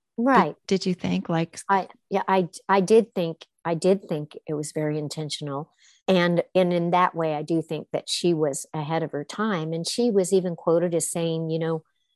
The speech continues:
Speaker 2: um, this is not an exact quote, but about, you know, s-, I, uh, "Sex is natural and I believe in being natural,"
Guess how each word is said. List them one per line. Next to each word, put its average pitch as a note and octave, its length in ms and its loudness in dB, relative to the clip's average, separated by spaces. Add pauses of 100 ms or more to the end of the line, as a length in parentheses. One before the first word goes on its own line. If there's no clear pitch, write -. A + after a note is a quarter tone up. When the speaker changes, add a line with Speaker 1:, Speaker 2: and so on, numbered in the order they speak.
(300)
Speaker 2:
um, E3 280 -2
this F3+ 180 2
is E3 120 0
not D3+ 260 -2
an C#3 120 -6
exact C3+ 380 -6
quote, C#3+ 320 -6
but D3 100 -2
about, D3 380 -4 (340)
you G3 120 0
know, E3+ 100 0
s-, - 220 -2 (120)
I, F#3 240 4 (100)
uh, E3 280 0 (640)
"Sex - 460 0
is G3 140 -4
natural F#3 500 0
and D#3 120 -4
I E3+ 100 0
believe F3+ 400 0
in E3 120 -4
being E3+ 280 -2
natural," D#3+ 580 -4